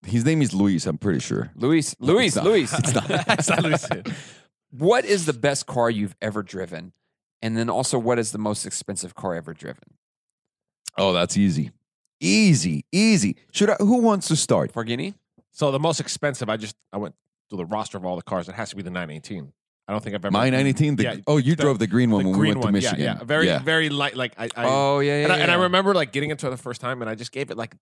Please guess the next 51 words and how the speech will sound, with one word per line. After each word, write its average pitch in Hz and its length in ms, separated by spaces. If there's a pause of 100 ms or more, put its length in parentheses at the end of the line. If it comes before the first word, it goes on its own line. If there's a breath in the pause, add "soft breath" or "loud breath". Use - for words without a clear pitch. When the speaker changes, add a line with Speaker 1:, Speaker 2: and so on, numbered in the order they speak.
(120)
Speaker 3:
a, 110 120
a, 123 80 (120)
a 120 40
li-, 139 240
like, - 200
a - 60
quarter, 165 680
like, 139 340
Speaker 1:
Of 113 160
Speaker 3:
of 139 60
Speaker 1:
throttle. 120 380
Speaker 3:
gas, - 40 (160)
and, 160 120 (120)
and, - 0
and 165 160 (400 soft breath)
everything 214 320
just 170 80
went. 180 220
I 381 1700
was 80 80
like, 80 100
Speaker 1:
Yeah. 80 280
Speaker 3:
"Oh - 20
boy, 123 180
Speaker 2:
Wow. 90 200
Speaker 3:
this 87 80
Speaker 1:
Yeah, 120 140
Speaker 3:
is, 113 100
uh, 104 60
Speaker 1:
that's 120 220
some 117 100
serious 113 480
Speaker 3:
this 175 120
is, - 40
Speaker 1:
shit. 139 260
Speaker 3:
like, 127 200
yeah, 127 160
this 107 220
is 110 100
some 101 200
serious 104 260
stuff." 98 220
Speaker 1:
And 117 160
the 95 60
best? 135 560
Speaker 3:
I - 60
think 214 160
the 214 80
seven 170 260
twenty 160 260
S. 147 280